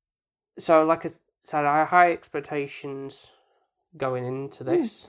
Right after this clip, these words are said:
Speaker 2: So,
Speaker 1: But
Speaker 2: expectations squandered or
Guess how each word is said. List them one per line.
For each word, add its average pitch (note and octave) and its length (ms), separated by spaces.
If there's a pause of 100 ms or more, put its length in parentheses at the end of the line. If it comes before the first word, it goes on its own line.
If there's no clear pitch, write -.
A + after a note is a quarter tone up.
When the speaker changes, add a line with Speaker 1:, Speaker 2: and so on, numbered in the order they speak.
(140)
Speaker 2:
So, C#4 260
Speaker 1:
But B3+ 120 (1400)
Speaker 2:
expectations A3+ 1080
squandered C#4 800
or G3+ 580